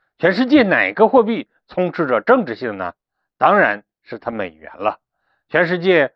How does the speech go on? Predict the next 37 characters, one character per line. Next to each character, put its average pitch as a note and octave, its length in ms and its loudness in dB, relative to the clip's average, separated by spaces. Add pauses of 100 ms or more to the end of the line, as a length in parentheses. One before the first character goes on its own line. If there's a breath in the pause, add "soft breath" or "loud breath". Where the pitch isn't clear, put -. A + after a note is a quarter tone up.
(140)
苦 E3 540 0
美 A#2 160 -6
元 G#2 280 -4
久 G2+ 360 -4
矣 G2 220 -10
啊！ - 220 -16 (560)
现 F#3+ 140 0
在 F#3+ 380 2
不 E3+ 140 0
是 E3 120 -2
说 F#3+ 220 4
说 D#3 160 2
的， F#2+ 180 -6 (200)
沙 F3 180 4
特 D#3+ 160 0
这 D3+ 140 -4
件 C3 160 -6
事 - 100 -4
儿 A#2 180 0 (160)
一 G#2+ 140 -10
旦 C3 220 0
开 A#2+ 180 0
了 A2 120 -2
头， F2+ 300 -14 (160)
那 G3 80 0
美 D#3+ 200 0
国 E3+ 320 4 (100)
它 D#3+ 80 -8
一 C3+ 200 -10
定 B3 200 0
会 D3 140 -8
想 G2 260 -6
办 B2+ 140 0
法 G#2+ 160 -8
要 C3+ 160 0
堵 G#2+ 200 -12 (100)
的， B2+ 200 0